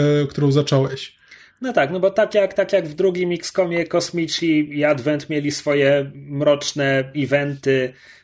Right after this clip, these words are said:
Speaker 2: które dawały im bonusy, tak tutaj przestępcy w mieście trzydziestym pierwszym też mają swoje mroczne eventy.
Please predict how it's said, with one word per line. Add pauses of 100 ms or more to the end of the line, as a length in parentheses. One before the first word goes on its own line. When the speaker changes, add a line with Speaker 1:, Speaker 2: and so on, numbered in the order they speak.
Speaker 2:
które
dawały
im
bonusy,
tak
tutaj
przestępcy
w
mieście
trzydziestym
pierwszym
też
mają
swoje
mroczne
eventy.